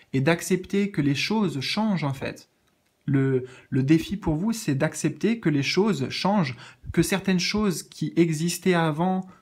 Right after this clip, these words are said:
doivent peut-être, euh, s'arrêter, parce que c'est nécessaire, parce que vous avez besoin d'aller vers autre chose. On l'a vu, vous avez besoin d'un renouveau. Donc peut-être que justement, euh, euh,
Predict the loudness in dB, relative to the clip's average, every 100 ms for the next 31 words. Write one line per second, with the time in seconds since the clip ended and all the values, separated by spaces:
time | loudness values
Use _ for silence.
0 | _ -10 -2 2 4 4 2 -2 -4 -4
1 | 0 -2 -2 -12 _ _ -2 0 0 0
2 | -2 -2 -2 -2 0 0 0 -2 -6 -10
3 | -20 _ _ -4 -2 -4 0 2 2 0
4 | -4 -2 -4 -4 -8 -8 -4 -2 -2 -2
5 | 0 0 -2 0 0 0 0 0 -2 -2
6 | -4 -2 -4 -2 -4 -2 -2 -2 -2 -2
7 | -6 -4 -4 -2 0 0 -2 -2 0 0
8 | 0 -2 -6 -8 -20 -14 -6 -4 -2 -2
9 | -2 -4 -4 -6 -4 -2 -4 -8 -20 _
10 | -4 -2 0 -2 -2 -6 -16 -20 _ _
11 | -4 0 0 0 -2 -2 -4 -4